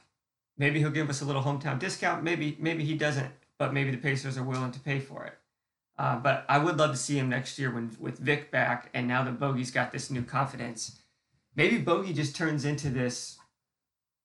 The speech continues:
freaking, kinda like what I was saying with Doug McDermott, but just an elite shooter. I mean, what, like a, uh, you know,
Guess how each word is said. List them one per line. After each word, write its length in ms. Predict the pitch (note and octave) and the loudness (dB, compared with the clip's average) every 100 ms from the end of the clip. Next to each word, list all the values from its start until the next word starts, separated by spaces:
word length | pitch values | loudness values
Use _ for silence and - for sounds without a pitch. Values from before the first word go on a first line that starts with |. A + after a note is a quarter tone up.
| _ _ _ _ _ _ _ | _ _ _ _ _ _ _
freaking, 560 | D#3 C3+ C#3 B2 A#2 A2 - _ _ _ _ _ | -2 0 0 0 0 -6 -16 _ _ _ _ _
kinda 160 | D#3 F3+ | 0 2
like 160 | E3+ | 2
what 100 | D#3+ | 4
I 60 | D3 | 4
was 100 | C3+ | 4
saying 140 | D3 | 2
with 100 | C3+ | 0
Doug 180 | C3 C3 | 0 0
McDermott, 400 | B2 C#3+ D#3 - | 0 0 0 0
but 140 | C3 B2+ | -4 -4
just 240 | C#3 - | -4 -2
an 120 | C3+ | -4
elite 580 | A#2 A#2 B2 D#3 C3 - - | -2 -2 0 0 0 -6 -18
shooter. 600 | - - D#3+ C#3+ - A#2+ - - | -10 -4 0 0 -2 -8 -10 -4
I 60 | |
mean, 260 | C3 B2+ A#2+ | -2 0 0
what, 240 | C3+ C3+ - | 0 0 -2
like 240 | C3+ C3 C3 | 0 0 0
a, 180 | B2 A#2 - _ _ _ _ _ | -4 -6 -16 _ _ _ _ _
uh, 340 | A#2 A#2+ A#2 A#2 - - | -4 -2 -2 -4 -8 -6
you 60 | |
know, 220 | B2 A2 | -4 -6